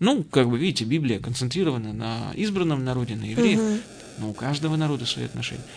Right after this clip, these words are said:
Speaker 1: Это очень важное место. Читаем дальше. И концовочка.
Speaker 2: Мгм.
Speaker 1: Проблеск надежды. Проблеск надежды. "Владыка Господь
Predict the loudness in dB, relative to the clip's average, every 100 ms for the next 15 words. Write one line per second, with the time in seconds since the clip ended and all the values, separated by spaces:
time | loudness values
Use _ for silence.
0 | -10 -6 -2 -2 0 -2 -4 -6 -6 -10
1 | -16 -20 -18 -14 -12 -14 -18 -20 -6 0
2 | 4 6 6 4 2 -8 -16 -20 -20 -20
3 | -20 -8 -8 -8 0 4 4 4 2 2
4 | -2 -6 -12 -20 -14 0 2 2 -4 -10
5 | -4 0 2 2 -2 -4 -10 -10 -12 -14
6 | -18 -18 -20 -20 -16 -12 -12 -12 -16 -16
7 | -16 -16 -18 -18 -20 -20 -20 -20 -20 -14
8 | 0 6 6 6 4 2 2 2 0 0
9 | -8